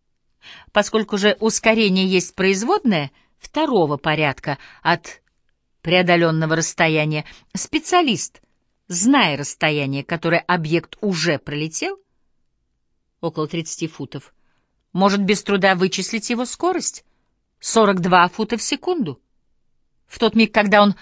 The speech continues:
пролетал мимо окна высотой восемь футов и приняв длину предмета за шесть футов, чтобы не усложнять, скорость в этот момент будем считать постоянной, получит результат.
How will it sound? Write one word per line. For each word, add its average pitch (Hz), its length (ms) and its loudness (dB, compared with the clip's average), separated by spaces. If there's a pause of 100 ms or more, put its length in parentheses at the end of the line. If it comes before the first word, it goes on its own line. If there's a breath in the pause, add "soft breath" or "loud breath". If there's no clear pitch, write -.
(300 soft breath)
пролетал 214 460 2
мимо 208 360 6
окна 202 540 2
высотой 175 800 -2 (480)
восемь 185 480 0
футов - 440 -8 (500)
и 226 80 0
приняв 240 320 4
длину 233 240 4
предмета 226 460 2
за 226 160 4
шесть - 380 -2
футов, 151 360 -8 (760)
чтобы 135 260 -10
не 131 80 -6
усложнять, 131 600 -6 (240 soft breath)
скорость 135 560 -6
в - 20 -6
этот 135 220 -8
момент 139 360 -4 (220 soft breath)
будем 139 220 -6
считать - 360 -6
постоянной, 143 760 -4 (340 soft breath)
получит 170 480 0
результат. 254 600 0